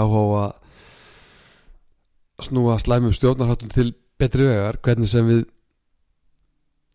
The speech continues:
skiljum slæma stjórnarhætti. Hann hefur engan, hann hefur núll áhuga á pólitík, eins og hún birtist oft. Og hann heldur ekki með K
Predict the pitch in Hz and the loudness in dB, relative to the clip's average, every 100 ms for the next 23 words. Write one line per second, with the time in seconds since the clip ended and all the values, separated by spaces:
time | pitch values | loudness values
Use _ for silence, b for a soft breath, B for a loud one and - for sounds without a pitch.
0 | 113 - 123 117 113 113 - _ _ _ | -4 0 2 4 2 0 -6 _ _ _
1 | _ - 120 120 110 135 127 117 104 - | _ -4 0 0 2 2 0 0 -2 -4
2 | 90 110 113 113 131 147 98 95 110 110 | -4 -2 0 2 0 -2 -6 -6 -2 0
3 | 117 131 156 180 160 - 147 135 135 - | 2 4 6 6 6 2 -2 -2 0 2
4 | 143 160 127 - - - - - - _ | 4 4 2 -4 -12 -16 -18 -20 -20 _
5 | _ _ _ _ _ _ _ _ _ _ | _ _ _ _ _ _ _ _ _ _
6 | _ _ _ _ _ - 113 107 127 127 | _ _ _ _ _ -12 -6 -2 -2 0
7 | 131 - - - - - _ _ _ _ | -2 -2 -8 -10 -12 -20 _ _ _ _
8 | - - - - - - - _ _ _ | -8 -4 -4 -4 -4 -6 -10 _ _ _
9 | _ _ _ _ _ _ _ _ - 98 | _ _ _ _ _ _ _ _ -10 -2
10 | 117 110 120 - 110 - - | 0 0 0 0 -2 -2 -2